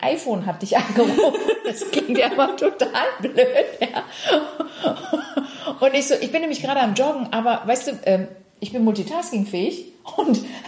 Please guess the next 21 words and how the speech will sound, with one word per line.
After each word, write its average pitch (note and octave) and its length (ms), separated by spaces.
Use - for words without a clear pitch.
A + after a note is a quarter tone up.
<laughs> E4+ 320
ich - 280
kann, C4+ 200
ich D#4+ 200
kann B3 180
auch B3+ 260
joggen B3 380
und B3+ 220
mit A#3 200
dir G#3 160
reden. G#3+ 240
Warte, A3+ 260
dann G#3+ 140
habe A3+ 100
ich C#4+ 60
noch A3+ 100
schnell A3+ 260
ihre F3 280
WhatsApp-Antwort C#4 800
gelesen D4 460
und A#3 180